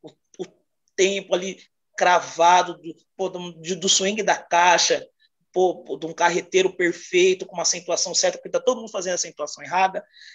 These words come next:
e do, de um chocalho, pô, da cuíca e tal, do afin-, de afinar um surdo, demora. Demora, e eu nem sei se eu aprendi ainda. E tem a galera aí que acha que já sabe. Mas tudo bem.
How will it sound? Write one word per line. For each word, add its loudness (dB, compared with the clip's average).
e -6
do, -6
de -10
um 0
chocalho, 4
pô, -4
da -2
cuíca -4
e -20
tal, 4
do 2
afin-, 0
de -2
afinar -2
um 2
surdo, -6
demora. 6
Demora, 4
e 4
eu 4
nem 2
sei 2
se 0
eu 4
aprendi -4
ainda. -4
E -20
tem -10
a -8
galera -2
aí -8
que -8
acha -4
que -16
já -4
sabe. -10
Mas -6
tudo -12
bem. -10